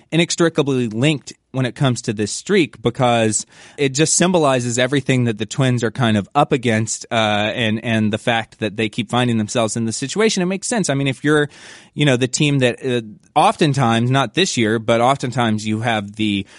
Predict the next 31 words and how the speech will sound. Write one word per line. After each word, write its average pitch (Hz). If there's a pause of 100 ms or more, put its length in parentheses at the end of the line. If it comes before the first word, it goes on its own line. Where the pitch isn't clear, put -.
(140)
worst 147
record 135
of 117
the 117
f-, -
uh, 117
of 113
the 117
division 123
winners, 113
uh, 110
you 131
know, 104
you're 120
going 147
to -
go 123
up 120
against 110 (140)
eventually 120
one 113
of 104
these, 107
uh, 95
the 110
team 123
with 110
the 101
best 147
record, 104
and, 123